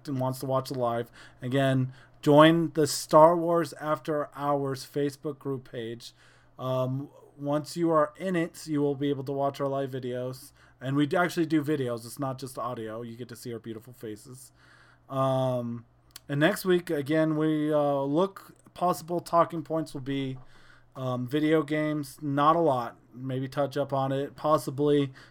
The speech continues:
Star Wars versus Marvel. If it were really true, if, like, these heroes existed or villains existed, who would win?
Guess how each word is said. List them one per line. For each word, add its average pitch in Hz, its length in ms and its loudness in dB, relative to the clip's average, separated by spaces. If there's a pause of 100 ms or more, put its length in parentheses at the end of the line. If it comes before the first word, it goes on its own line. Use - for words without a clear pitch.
Star 151 360 10
Wars 147 260 4
versus 139 380 0
Marvel. 139 720 2 (320)
If 131 220 -8
it 147 60 2
were 139 180 -2
really 143 460 0
true, 131 580 -4
if, 120 160 -10
like, 123 180 -6 (280)
these 131 280 -6
heroes 135 400 -4
existed 120 580 -10
or 113 120 -10
villains 123 540 -10 (280)
existed, 139 520 -2
who 135 160 0
would 131 120 -2
win? 110 300 -8